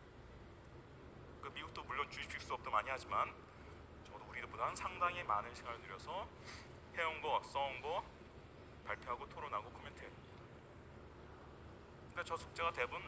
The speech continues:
리딩, 라이팅, 그리고 탐구 활동 이런 것들이에요. 근데 우리는 왜 이런 걸 잘 할 수가 없을까요? 우리도 이렇게 하면 안 되나요? 우리도 좀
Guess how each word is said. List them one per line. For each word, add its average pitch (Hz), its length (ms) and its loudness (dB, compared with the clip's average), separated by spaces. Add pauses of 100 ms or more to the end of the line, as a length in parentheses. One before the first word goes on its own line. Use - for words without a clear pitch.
(120)
리딩, 131 420 -2
라이팅, 107 460 2 (460)
그리고 - 280 -6 (160)
탐구 - 260 -4
활동 - 160 -4 (180)
이런 - 160 -10
것들이에요. - 320 -10 (2000)
근데 - 140 0
우리는 - 400 0
왜 226 160 8
이런 - 180 -2
걸 190 100 4
잘 139 220 2
할 - 100 0
수가 - 220 2
없을까요? - 540 2 (540)
우리도 262 180 0
이렇게 - 200 2
하면 226 160 10
안 185 80 4
되나요? 110 300 -2 (580)
우리도 - 240 -4
좀 202 160 2